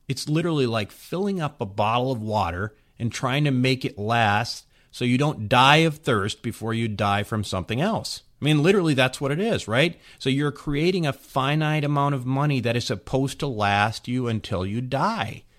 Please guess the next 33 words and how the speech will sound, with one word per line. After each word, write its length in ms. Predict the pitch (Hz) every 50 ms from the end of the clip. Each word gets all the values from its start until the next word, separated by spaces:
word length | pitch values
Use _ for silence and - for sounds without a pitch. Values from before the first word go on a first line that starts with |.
| _ _ _
That 200 | - 170 214 214
sounds 320 | - - 170 147 147 139 135
downright 520 | 131 139 135 143 151 156 156 151 156 151
scary. 460 | - - - 165 180 208 226 185 120
I 60 | 117
mean, 180 | 120 127 135 139
what 140 | 139 143 151
if 200 | 160 160 - -
you 220 | 156 151 151 - -
outlive 480 | 139 147 143 - - 147 147 147 143
your 140 | 156 156 160
money? 500 | 160 160 165 190 233 247 180 101 - - _ _ _
Who 140 | - 220 240
knows? 280 | 254 277 233 123 107 104
I 40 | 110
mean, 140 | 120 123 131
more 140 | 139 147
and 100 | 151 147
more 140 | 139 135 127
people 340 | 120 - 143 135 127 - 110
are 100 | 107 110
going 180 | 110 113 117 113
to 60 | 107
live 460 | 104 104 110 110 113 110 107 - -
to 100 | - 110
be 200 | 87 87 107 107
a 60 | 107 101
hundred 280 | 95 110 104 101 95
years 260 | 98 98 95 92 90
old 280 | 107 113 107 110 110 110
by 120 | 101 98
the 100 | 98 98
time 440 | 87 - - 117 110 104 101 98 92